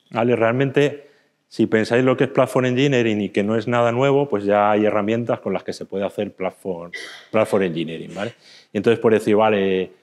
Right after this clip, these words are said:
me estás diciendo que meta herramientas nuevas y eso a lo mejor, pues, me aumenta la, la complejidad y puede, y puede ser, puede ser cierto, ¿vale? Pero aquí en la, en la charla sí os quería dar un poco el,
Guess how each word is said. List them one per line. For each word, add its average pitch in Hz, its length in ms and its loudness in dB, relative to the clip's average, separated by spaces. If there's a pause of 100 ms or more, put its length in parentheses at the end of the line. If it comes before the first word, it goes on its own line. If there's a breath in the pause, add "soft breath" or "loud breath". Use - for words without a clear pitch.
(180 soft breath)
me 101 60 -6
estás 113 200 0
diciendo 123 400 2
que 120 120 0
meta 113 500 2
herramientas 117 460 0
nuevas 147 460 2
y 113 40 0
eso 110 160 -4
a - 20 0
lo 107 80 0
mejor, 110 380 -2
pues, - 240 -6 (460 soft breath)
me 107 120 0
aumenta 107 400 0
la, 92 600 0
la 101 180 0
complejidad 90 560 -6
y 80 60 -18
puede, 101 420 -2
y 98 140 -6
puede 95 280 -6
ser, 90 380 -4
puede 101 180 -2
ser 92 200 -4
cierto, 82 320 -10
¿vale? 90 160 -6
Pero 92 180 -4
aquí 90 160 -4
en 110 80 0
la, 113 280 0 (300 loud breath)
en 110 120 0
la 107 140 4
charla 123 320 2
sí - 120 -2
os 107 80 -4
quería 110 280 2
dar 110 240 4
un 110 100 -2
poco 110 300 0
el, 98 240 -2